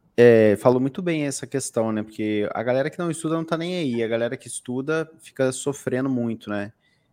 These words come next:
E a prova, o que a Priscila falou, tipo, cara, a prova ela tem que fazer, ela tem que ficar difícil. Porque se, se vem uma prova igual que vo-,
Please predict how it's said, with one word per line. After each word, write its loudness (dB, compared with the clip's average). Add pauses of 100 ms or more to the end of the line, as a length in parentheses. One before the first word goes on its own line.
(120)
E -2
a 2
prova, 4
o -8
que -4
a -2
Priscila -4
falou, -2
tipo, -10
cara, 2
a -4
prova 2
ela 2
tem -2
que -10
fazer, -2
ela 2
tem -4
que -4
ficar -6
difícil. -8 (160)
Porque -10
se, -4
se -4
vem 0
uma 0
prova 2
igual 2
que -14
vo-, -12